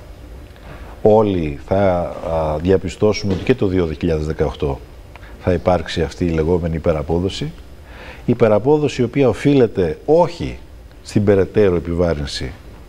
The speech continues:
από όσοι είχε γίνει το προηγούμενο διάστημα, ε,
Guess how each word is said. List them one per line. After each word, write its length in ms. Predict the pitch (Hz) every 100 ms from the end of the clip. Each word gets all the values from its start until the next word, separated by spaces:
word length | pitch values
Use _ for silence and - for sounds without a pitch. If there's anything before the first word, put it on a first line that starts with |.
| - - - -
από 240 | 95 90 98
όσοι 400 | 92 101 90 - - - -
είχε 200 | 147 95
γίνει 260 | 85 92 85
το 80 | 82
προηγούμενο 480 | 82 80 87 80 78
διάστημα, 480 | 82 78 - 71
ε, 80 | 98